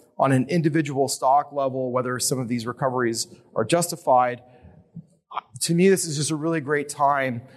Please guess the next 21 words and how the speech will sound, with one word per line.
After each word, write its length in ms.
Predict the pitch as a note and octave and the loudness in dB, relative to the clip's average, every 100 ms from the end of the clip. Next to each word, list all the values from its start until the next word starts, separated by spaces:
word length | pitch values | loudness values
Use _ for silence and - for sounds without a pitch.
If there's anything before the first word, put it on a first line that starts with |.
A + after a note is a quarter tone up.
| _ | _
to 120 | - D3 | -2 0
try 220 | E3+ D#3 | 2 2
to 80 | C#3+ | 0
be 100 | D3 | -2
able 160 | C#3+ | -2
to 140 | D3 D3 | 0 -2
attack 560 | - C#3 C3+ B2+ - - _ - | 0 0 0 -2 -12 -20 _ 2
both 260 | C#3+ C3+ | 2 2
markets. 540 | B2 B2 C3 A#2 G#2 C3+ | 2 0 2 -2 0 0
And, 180 | A#2+ A#2 - - | -2 -4 -12 -2
you 120 | C3+ | 2
know, 80 | B2+ | 2
the 80 | B2+ | 2
thing 180 | F3 E3 | 0 2
that, 240 | D3+ - | -2 -6
uh, 100 | D3+ - - | -14 -14 -12
you 100 | D3 | -2
asked 220 | C#3+ C#3 | 0 2
me 60 | D3+ | 0
what's 260 | C3+ C3 C#3+ | -2 -2 -4
unique, 420 | C3 E3 E3 | 2 2 2